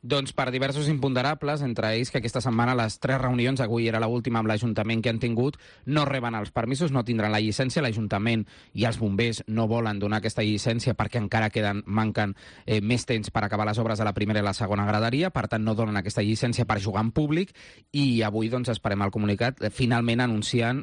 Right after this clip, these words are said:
mm, dies després, ni un mes després d'anunciar-se que es tornaria al Gamper a, al Camp Nou, doncs anunciant que no, que no passarà això,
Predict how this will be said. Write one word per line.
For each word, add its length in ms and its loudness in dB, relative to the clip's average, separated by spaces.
mm, 560 -4
dies 240 2
després, 240 -2
ni 100 2
un 140 2
mes 160 2
després 400 -2
d'anunciar-se 540 -2
que 100 -2
es 80 -8
tornaria 380 2
al 100 0
Gamper 300 0
a, 140 2
al 200 -2
Camp 160 -2
Nou, 160 2
doncs 220 -2
anunciant 340 0
que 140 0
no, 100 -2
que 160 -2
no 100 -2
passarà 300 -2
això, 300 -2